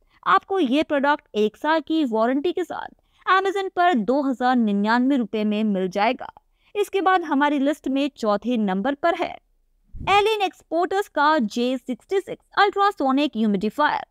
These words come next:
इसे Amazon पर चार हजार से ज्यादा लोगों ने फ़ोर स्टार की रेटिंग दी है। इसमें आपको टू पॉइंट फ़ोर लीटर का वाटर टैंक मिलता है, जो हमें हाईएस्ट मिस्ट इंटेंसिटी में बारह घंटे का वर्किंग टाइम और लोएस्ट मिस्ट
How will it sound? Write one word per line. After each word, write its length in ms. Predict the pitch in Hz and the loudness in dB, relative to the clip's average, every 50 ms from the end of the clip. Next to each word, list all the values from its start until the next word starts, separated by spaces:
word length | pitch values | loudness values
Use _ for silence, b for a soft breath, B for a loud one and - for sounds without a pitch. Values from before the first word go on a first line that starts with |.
| _ - | _ -8
इसे 240 | 403 453 427 392 381 | -6 -4 -2 -2 -2
Amazon 340 | 381 381 349 349 403 392 370 - | -2 -2 -4 -4 -4 -6 -4 -2
पर 160 | 320 311 330 | -2 -2 -2
चार 340 | - - - 226 220 240 269 | -2 -2 -2 2 2 2 2
हजार 360 | 254 254 214 202 226 240 262 | 0 -2 -2 0 0 0 0
से 160 | - - 254 214 | 0 -4 -4 0
ज्यादा 280 | 220 202 202 208 220 | 0 0 2 2 2
लोगों 320 | 220 208 196 208 214 302 294 | 2 2 0 0 0 0 -2
ने 160 | 302 294 302 | 0 -2 -4
फ़ोर 320 | 302 - 233 214 220 247 | -4 -4 -4 -2 -2 -2
स्टार 280 | - - - 220 214 220 | -4 -4 -2 -2 -2 -2
की 200 | - - 240 220 | -2 -4 -4 -2
रेटिंग 380 | 185 196 190 - 220 214 220 202 | -2 -2 -2 -2 -2 -4 -2 -2
दी 100 | 269 294 | -2 -4
है। 160 | 302 - - - - b b b b b b | -4 -6 -8 -12 -20 b b b b b b
इसमें 240 | - 381 - 403 392 | -6 -4 -2 -2 -2
आपको 440 | 381 381 381 - _ - 359 370 370 | 0 0 -2 -2 _ -2 -2 -2 -2
टू 220 | - - 285 285 269 | -2 -2 -2 -2 0
पॉइंट 280 | - 302 302 302 302 | 0 -2 -2 -2 -4
फ़ोर 280 | - - 269 269 277 262 | -4 -2 0 0 2 2
लीटर 280 | 233 220 208 277 285 | 0 0 0 0 -2
का 160 | 277 - 262 254 | 0 0 0 0
वाटर 340 | 220 190 196 196 190 220 | 0 0 0 0 0 -2
टैंक 320 | 220 - 226 214 226 226 202 | -4 -2 -2 0 0 0 0
मिलता 240 | 196 196 - - 302 | -2 -2 0 0 0
है, 240 | 359 - - - - B B B B B - | 0 -2 -4 -8 -10 B B B B B -2
जो 120 | 403 403 | 0 0
हमें 220 | 415 392 381 403 403 | 0 0 -2 -4 -6
हाईएस्ट 540 | - - 285 294 320 320 339 349 - - - | -4 -2 -2 -2 0 0 -2 -2 -4 -4 -4
मिस्ट 340 | 294 233 233 262 262 - - - | -2 0 0 0 -2 -4 -10 -6
इंटेंसिटी 640 | - 220 214 185 247 262 285 311 - 277 - 349 349 | -4 -4 -2 0 0 -2 -2 -2 -4 -4 -2 -2 -2
में 280 | 311 294 311 320 208 190 | 0 0 0 0 0 2
बारह 280 | 214 214 220 240 240 | 2 2 4 4 2
घंटे 440 | 226 185 - 214 214 214 - 330 349 | 0 -2 -4 -4 -6 -4 -2 -4 -4
का 140 | - - - - 254 | -4 -6 -10 -8 -4
वर्किंग 400 | 320 370 381 370 - 370 381 370 - | 0 0 0 0 -2 -6 -8 -6 -4
टाइम 340 | 330 294 285 294 302 320 311 - - | -2 0 0 0 -2 -4 -6 -4 0
और 180 | 220 214 202 | 0 2 2
लोएस्ट 500 | 214 214 233 285 320 339 349 339 - - | 2 0 0 2 2 2 0 0 -2 -4
मिस्ट 340 | 285 247 233 262 277 - - | -2 0 0 0 0 -2 -6